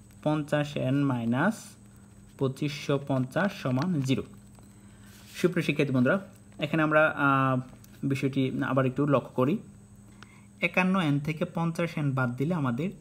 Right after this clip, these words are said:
একটি মাত্র এন থাকতেছে, আর এখানে মাইনাস পঁচিশশো পঞ্চাশ যা আছে তাই। আর একান্ন এবং পঞ্চাশে গুণ করে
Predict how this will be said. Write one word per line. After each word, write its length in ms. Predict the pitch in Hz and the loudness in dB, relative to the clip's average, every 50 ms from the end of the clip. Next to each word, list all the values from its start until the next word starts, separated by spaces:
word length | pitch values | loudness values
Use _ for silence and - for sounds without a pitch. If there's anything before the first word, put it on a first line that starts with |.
| - - 156 | -10 -10 -8
একটি 140 | 147 - 143 135 | -6 -4 -4 -4
মাত্র 140 | 120 - - 110 107 | -4 -6 -6 -8 -8
এন 60 | 104 - | -8 -8
থাকতেছে, 400 | 123 110 - - - - - - - - - - - - - - - - - - - - - - - - - - - - - - - - - - - - | -10 -12 -14 -16 -16 -16 -16 -18 -20 -20 -20 -20 -20 -20 -20 -20 -20 -20 -20 -20 -20 -20 -20 -20 -20 -20 -20 -20 -20 -20 -20 -20 -20 -20 -20 -20 -12 -8
আর 60 | 143 139 135 | -6 -6 -4
এখানে 220 | 131 147 139 151 160 143 | -2 -2 -2 0 0 0
মাইনাস 260 | 139 120 120 127 123 - - | 0 0 -2 -2 -4 -4 -4
পঁচিশশো 340 | 143 143 - 160 160 - 160 - | -4 -4 -4 -6 -8 -8 -8 -6
পঞ্চাশ 260 | 156 151 147 - 208 170 147 139 | -6 -6 -6 -6 -6 -6 -4 -2
যা 60 | 127 117 | -2 -4
আছে 140 | 117 - 110 - | -4 -8 -12 -14
তাই। 140 | - - - - - - - - - - - - - - - - - - - - - - | -14 -18 -20 -20 -20 -20 -20 -20 -20 -20 -20 -20 -20 -20 -20 -20 -20 -20 -20 -18 -6 -4
আর 80 | 143 135 139 - - - 190 | -4 -4 -4 -8 -6 -4 -4
একান্ন 300 | 190 - 196 190 196 196 202 208 190 | -2 0 0 2 2 2 4 2 2
এবং 120 | 180 180 175 165 - | 2 0 -2 -2 -2
পঞ্চাশে 420 | - 190 190 180 - 190 - - 151 135 127 | -2 -2 0 -2 -4 -4 -2 0 -2 0 0
গুণ 140 | 160 156 160 165 165 - | 0 0 0 0 0 0
করে 160 | 165 147 147 | 0 0 0